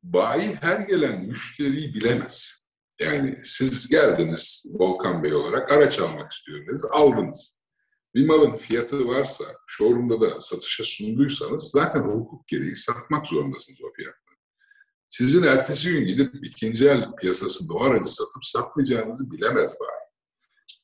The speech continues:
Ee, hani bir dedektif gibi takip edemez. Zaten yasal olarak da, e,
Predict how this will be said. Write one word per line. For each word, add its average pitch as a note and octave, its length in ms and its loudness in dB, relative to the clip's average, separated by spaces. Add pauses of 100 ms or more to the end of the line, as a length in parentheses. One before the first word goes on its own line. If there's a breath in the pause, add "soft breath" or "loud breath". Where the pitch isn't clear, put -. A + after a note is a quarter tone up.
Ee, C#2 640 -2 (320)
hani F#2 220 2
bir F2 180 0
dedektif F#2+ 540 2
gibi F#2 160 0
takip F#2+ 360 0
edemez. - 480 2
Zaten B2+ 380 2
yasal D#3 400 4
olarak B2 400 4
da, F#2 160 0 (580)
e, E2 100 -2